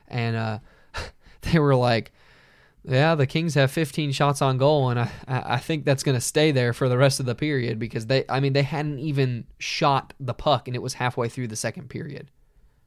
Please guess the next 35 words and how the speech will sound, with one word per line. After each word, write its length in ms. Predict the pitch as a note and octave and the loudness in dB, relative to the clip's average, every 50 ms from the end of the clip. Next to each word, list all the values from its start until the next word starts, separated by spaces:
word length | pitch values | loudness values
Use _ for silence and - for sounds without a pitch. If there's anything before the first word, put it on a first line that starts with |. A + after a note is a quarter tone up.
| _ _ - | _ _ -6
It 160 | F#3 F#3 D3 | -4 -4 -2
was 160 | D#3 C#3+ B2+ | -2 -4 -4
crazy 500 | - - - D#3+ D3+ D3 C#3+ B2 A#2+ A#2 | -6 -6 -2 0 2 2 2 2 0 -2
good 340 | A2+ A#2+ A#2 A2+ A2 G#2+ A2 - - - _ _ - - _ _ - - _ _ | -2 -2 -2 0 -2 -4 -8 -12 -18 -20 _ _ -20 -20 _ _ -20 -20 _ _
how, 440 | - - C3+ B2 B2 A#2 A#2+ A#2+ F2+ | -8 -4 -2 0 0 2 2 2 0
um, 400 | F#2+ A#2+ A#2 A2 G#2+ G#2+ - - - | 0 0 -2 -2 -4 -6 -10 -12 -8
we 200 | - C3+ B2+ B2 | -6 -4 -4 -2
were 160 | A#2+ A#2 G#2+ | -4 -4 -6
controlling 560 | - - B2+ A#2 - - C#3 D3 E3 E3+ E3 D#3+ | -6 -8 -8 -6 -2 0 0 2 2 2 0 -2
the 60 | C#3+ | -2
puck, 380 | C#3 - C#3+ C3+ C3+ C3+ - - - _ _ - | -2 0 0 0 0 -2 -6 -12 -20 _ _ -8
cutting 280 | - D#3+ D3 D3 D3+ D3 | -4 -2 -2 -2 -2 -4
everything 340 | D3 C#3+ C3+ C3 C#3+ C3+ C3+ | -4 -2 -2 -2 -2 -2 0
down 180 | C3+ C3 C3 | 0 0 0
in 180 | B2+ B2 B2 B2 | -2 -2 -4 -4
neutral 340 | B2 B2 A2+ - - B2 A2+ | -6 -6 -6 -6 -6 -4 -2
ice, 220 | A#2 A#2 A2+ - | -2 -2 -4 -6
and 100 | - A#2+ | -10 -10
keeping 260 | - - C#3 C3+ C3 A#2 | -6 -4 -4 -4 -4 -6
them 120 | A2 A2+ | -6 -6
pinned 300 | - - C3 A#2 A2+ A2 | -6 -4 -4 -4 -4 -4
in, 220 | A#2 B2 - - - - _ _ _ - | -6 -6 -6 -8 -10 -14 _ _ _ -8
and 100 | - B2 | -6 -4
the 60 | B2 A#2 | -4 -4
pressure 440 | - - D3 C#3 C#3 - C#3+ C3+ | -2 0 2 2 2 0 -2 -2
was 200 | B2 A#2+ A#2+ A#2 A2+ | -2 -2 -2 -4 -4
relentless. 960 | A#2 A#2 A2+ G#2+ A2 G#2+ A2+ A#2 A#2+ - - G#2+ F#2+ G#2 - - - - - _ _ _ _ _ _ _ _ _ _ - - | -4 -6 -6 -6 -6 -6 -6 -6 -8 -8 -10 -14 -14 -14 -14 -16 -18 -18 -20 _ _ _ _ _ _ _ _ _ _ -14 -8
Uh, 140 | - G2+ F#2+ D2 | -6 -4 -2 -2
I 80 | A#2 | -2
think 240 | - - C#3 C3 C#3 | -2 -2 -2 0 2
also, 380 | C3+ B2+ C3 B2+ - C#3 B2+ B2 | 2 2 2 0 0 0 0 0
like 180 | B2 B2 - - | 0 -2 -2 -4
we 140 | B2+ B2+ | -6 -4
were 80 | B2+ B2 | -4 -6
saying, 420 | - - B2 A#2+ B2 B2 A#2 - | -6 -6 -6 -6 -6 -6 -8 -10